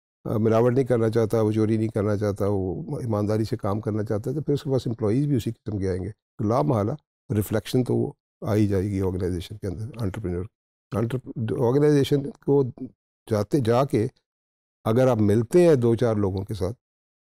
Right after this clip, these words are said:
तो you can safely assess कि इसका जो ओनर है या ओनर है, मेल और फीमेल,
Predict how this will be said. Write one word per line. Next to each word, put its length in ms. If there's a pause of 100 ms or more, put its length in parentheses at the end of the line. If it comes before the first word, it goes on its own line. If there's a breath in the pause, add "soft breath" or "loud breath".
तो 80
you 180
can 100
safely 760 (280)
assess 680 (1200)
कि 300
इसका 340
जो 140
ओनर 380
है 60 (300)
या 120
ओनर 320
है, 380 (380)
मेल 300
और 60
फीमेल, 400